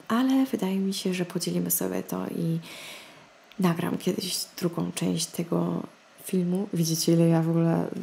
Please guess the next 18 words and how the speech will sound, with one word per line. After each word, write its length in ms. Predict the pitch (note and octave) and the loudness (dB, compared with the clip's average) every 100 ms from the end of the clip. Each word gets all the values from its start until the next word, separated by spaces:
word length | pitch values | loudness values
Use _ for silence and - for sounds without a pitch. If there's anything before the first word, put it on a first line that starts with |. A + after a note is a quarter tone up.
| - | -8
sama 280 | - G3+ | -4 2
jestem 220 | F#3 E3+ E3 | 2 2 -2
w 40 | |
szoku, 220 | B3 - | -2 0
ile 100 | D#3+ | 0
ja 80 | D#3 | 0
kompleksów 640 | D#3 E3 C4+ C#4+ - - | -2 -2 -2 -4 -6 -6
miałam. 240 | D#3+ D#3+ G3 - - | -4 -2 -4 -6 -6
<laughs> 120 | - | -6
Nie 280 | F3+ - E3 | -6 -6 -6
no, 140 | - - - G4 E4 D4 - - - | -6 -10 -6 -4 -4 -6 -10 -6 2
nie 100 | F3+ | 2
jestem 260 | D3+ D3 | 2 0
w 60 | D3 | 0
szoku, 240 | - D3+ | -2 -4
przecież 220 | E3 - D#3 | -2 0 2
dobrze 280 | D3+ D3+ | 2 2
wiem. 240 | D3+ D3 | 2 0